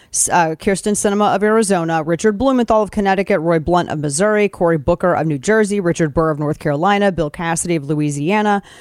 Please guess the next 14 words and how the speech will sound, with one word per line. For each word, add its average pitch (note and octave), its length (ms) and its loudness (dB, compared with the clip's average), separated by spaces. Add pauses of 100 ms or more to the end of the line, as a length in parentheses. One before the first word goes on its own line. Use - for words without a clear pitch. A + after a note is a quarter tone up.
(160)
Susan C#4 360 2
Collins G3 400 0
of E3 120 -2
Maine, D#3 320 0
Chris E3 240 -2
Coons A#3 500 0 (240)
of G3 120 0
Delaware, F3 640 2
Lindsey E3+ 300 -2
Graham E3 380 0
of G#3 120 0
South F#3+ 280 0
Carolina, D#3 480 0
Martin D#3 320 0